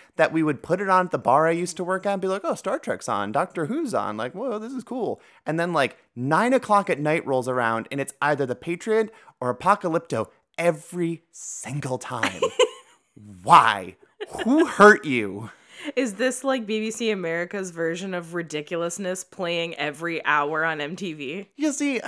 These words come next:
Speaker 1: <sighs> maybe, but I feel like what happens is usually, uh, like, a network will get a movie,
Speaker 2: Mm-hmm.
Speaker 1: and then it's just like, "Oh, we have the licensing to run it for, like, a month."
Speaker 2: Oh, yeah,
Speaker 1: So
Speaker 2: they'll
Speaker 1: then
Speaker 2: play
Speaker 1: they
Speaker 2: it
Speaker 1: do.
Speaker 2: into the ground.
Speaker 1: Yeah, but it would happen every month.
Speaker 2: <laughs>
Speaker 1: And I don't know why.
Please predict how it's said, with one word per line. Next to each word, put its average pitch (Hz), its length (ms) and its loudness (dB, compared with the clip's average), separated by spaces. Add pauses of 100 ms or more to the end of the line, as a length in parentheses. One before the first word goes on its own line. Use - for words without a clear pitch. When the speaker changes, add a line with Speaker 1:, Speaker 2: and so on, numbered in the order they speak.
(200)
Speaker 1:
<sighs> - 280 -18
maybe, 214 440 2
but 170 220 2
I 180 80 0
feel 294 260 -2
like 220 340 0
what 156 240 0
happens 190 500 -6
is 139 300 -4 (200)
usually, 262 380 -2
uh, 180 60 6
like, 147 140 2
a 131 60 0
network 165 380 -2
will 151 160 -2
get 135 280 0
a 131 100 -4
movie, 139 560 -4 (200)
Speaker 2:
Mm-hmm. 190 340 -12 (100)
Speaker 1:
and 202 260 0
then 226 140 0
it's 208 100 -6
just - 100 -10
like, 254 120 -6
"Oh, 185 80 2
we 139 80 0
have 131 100 2
the 127 80 -2
licensing 127 480 0
to 131 80 -10
run 117 220 -4
it - 160 -8
for, 127 160 -6
like, 123 160 -4
a - 20 -6
month." 185 160 0
Speaker 2:
Oh, 254 60 -2
yeah, 262 140 2
Speaker 1:
So - 20 2
Speaker 2:
they'll 165 100 0
Speaker 1:
then 110 80 -2
Speaker 2:
play 196 120 0
Speaker 1:
they 185 40 0
Speaker 2:
it 214 40 2
Speaker 1:
do. 208 60 4
Speaker 2:
into 151 120 -4
the 147 80 -8
ground. 117 420 -8
Speaker 1:
Yeah, 180 200 2 (600)
but 123 200 -6
it 120 140 -6
would 117 140 -8
happen 107 320 -10
every 113 300 -2
month. 92 420 -10
Speaker 2:
<laughs> 349 40 2 (920)
Speaker 1:
And 127 80 -6
I 123 60 -4
don't 117 300 -4
know 104 100 -8
why. 101 520 2